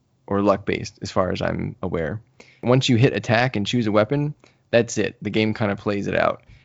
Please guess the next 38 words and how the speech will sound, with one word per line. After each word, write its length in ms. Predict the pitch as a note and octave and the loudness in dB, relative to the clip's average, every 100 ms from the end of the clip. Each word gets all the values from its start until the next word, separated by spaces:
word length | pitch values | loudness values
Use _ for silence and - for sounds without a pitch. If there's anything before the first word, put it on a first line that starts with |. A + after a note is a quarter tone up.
| _ | _
And 360 | - G#2 G#2 G2+ | 0 2 2 0
for 80 | A2+ | 0
the 60 | |
most 260 | A2+ F3 - | 2 2 2
part, 400 | A#2+ A2 G#2+ - | 4 6 4 0
there's 220 | A2 C3+ G#2+ | 0 0 2
way 220 | G#2+ A2+ | 2 4
less 460 | G#2+ G#2+ G#2+ - - _ | 2 0 -2 -10 -14 _
hits 320 | A#2+ D#3+ - | -2 -2 -2
than 200 | - G#2 | -2 2
there 140 | G2 | 2
are 100 | F#2+ F#2+ | 2 0
misses. 420 | F#2+ - - - _ _ | -2 -4 -10 -14 _ _
I'd 160 | - C3 | -2 0
say 140 | B2+ | 2
on 120 | A2+ F#2+ | 0 2
average 420 | G2 A2+ B2 A2 | 0 0 -2 0
you 100 | G#2+ | 0
hit 340 | A2 G#2 - _ _ _ _ | 2 2 0 _ _ _ _
one 260 | - G2 G#2+ | -2 4 4
out 160 | G2+ F#2 | 4 2
of 80 | F2+ | 0
three 180 | F#2+ | -6
times, 420 | F#2 G2 - - - | -6 -8 -8 -12 -6
maybe. 440 | G#2 G2+ F#2+ - - _ _ _ - | 0 0 0 -6 -10 _ _ _ -4
And 140 | G2 | 2
that 200 | G2+ C3+ | 2 2
causes 340 | - B2+ A#2+ A2+ | 2 2 2 -2
the 100 | G2+ | -2
game 280 | G2+ A2 G#2+ | 0 0 -2
to 80 | |
go 220 | G2 G2+ F#2 | 0 2 2
on 200 | F2+ F2+ | 0 -2
a 60 | |
really 220 | F2+ F#2+ | -2 -2
long 280 | E2+ F2+ E2 | -2 -4 -4
time. 300 | - - - - _ - - _ - _ - | -6 -6 -6 -12 _ -20 -20 _ -20 _ -4
And 460 | G#2+ G2 G2 G2 | 0 2 2 0